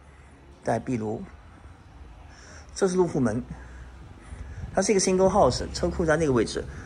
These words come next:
入户门和车库是同一个方向，但是车库门前不能停车，因为这个房子周边密度是挺高的。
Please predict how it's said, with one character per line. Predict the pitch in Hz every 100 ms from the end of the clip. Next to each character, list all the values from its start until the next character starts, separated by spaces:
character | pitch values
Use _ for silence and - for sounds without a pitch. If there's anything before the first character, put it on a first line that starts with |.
| - - -
入 | 202
户 | -
门 | 139 110 120
和 | 139 117 117
车 | - 160
库 | - -
是 | - 143
同 | - 113
一 |
个 | 131
方 | 143 156
向， | - 127 - - - -
但 | 160
是 | 160
车 | 202
库 | 202
门 | 147
前 | 135 143
不 | 143
能 | 123
停 | 123 117
车， | 127
因 | 127
为 | 135
这 | 143
个 | 135
房 | 113 117
子 | 135 117 - - - -
周 | 139
边 | 143
密 | 131 170
度 | 139 127
是 | -
挺 | - 110 90
高 | 110 113
的。 | 104